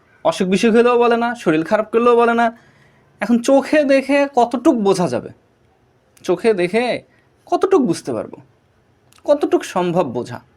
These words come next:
এটা তো সম্ভবই না, আমাদেরকে না বললে সম্ভব?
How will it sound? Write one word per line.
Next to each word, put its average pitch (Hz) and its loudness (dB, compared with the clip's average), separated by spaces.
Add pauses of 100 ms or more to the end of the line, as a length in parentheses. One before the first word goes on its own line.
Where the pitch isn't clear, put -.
(760)
এটা 370 -4
তো 311 0
সম্ভবই 254 2
না, 123 0
আমাদেরকে 156 -2
না 165 0
বললে 165 -2
সম্ভব? 156 -2